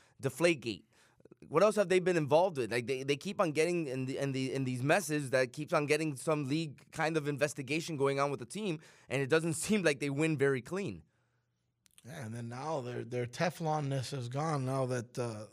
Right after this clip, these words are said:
Speaker 2: the goat's gone.
Speaker 1: Ah, well, Belichick said, "We don't need you. Bye, Felicia.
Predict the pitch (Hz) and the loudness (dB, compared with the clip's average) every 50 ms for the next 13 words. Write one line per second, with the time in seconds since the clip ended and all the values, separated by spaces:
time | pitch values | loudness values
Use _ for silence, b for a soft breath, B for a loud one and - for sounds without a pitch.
0 | 127 139 123 127 127 120 113 120 131 165 190 - - - - - - - _ _ | -16 -16 -10 -6 -4 -4 -2 -2 -4 -4 -4 -4 -8 -10 -12 -16 -16 -20 _ _
1 | - - 196 143 107 101 123 120 113 135 135 135 123 - 123 107 - 117 110 110 | -6 -2 -2 0 0 0 -2 0 2 2 2 2 2 -2 -6 -6 -4 -4 -2 -2
2 | 107 123 131 120 110 107 104 95 87 95 90 85 - _ _ _ _ _ _ _ | 0 0 0 2 2 0 -2 -4 -6 -8 -12 -12 -14 _ _ _ _ _ _ _
3 | _ _ - 127 143 139 - 131 120 107 110 120 104 107 | _ _ 0 2 2 2 0 -2 -4 -4 -4 -4 -6 -6